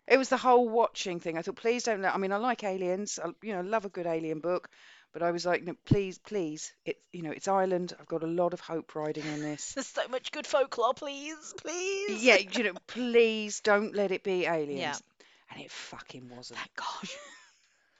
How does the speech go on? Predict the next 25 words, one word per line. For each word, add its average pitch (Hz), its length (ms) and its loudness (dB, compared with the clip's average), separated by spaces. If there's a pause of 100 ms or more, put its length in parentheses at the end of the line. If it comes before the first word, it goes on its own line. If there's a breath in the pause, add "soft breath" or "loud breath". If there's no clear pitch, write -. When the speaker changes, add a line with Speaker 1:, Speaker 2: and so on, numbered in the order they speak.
(340 loud breath)
Speaker 2:
<laughs> - 0 -
Thank 180 360 -4
God. 160 360 -4 (1300 loud breath)
Speaker 1:
And, 220 200 0
and 247 140 4
they 240 80 4
kind 320 260 0
of 311 80 -4
set - 240 -2
this 220 300 -2
trend 233 420 -2
as 220 140 -4
they, 190 340 -2
they 185 140 -2
go 190 120 0
along. 180 320 0 (120)
Backstories 240 640 -2
for 190 60 -10
the 185 60 -8
characters 185 480 -6
are 175 220 -2
Daniel's 214 380 0
just - 200 -12
a - 40 -20
kid. 175 460 -6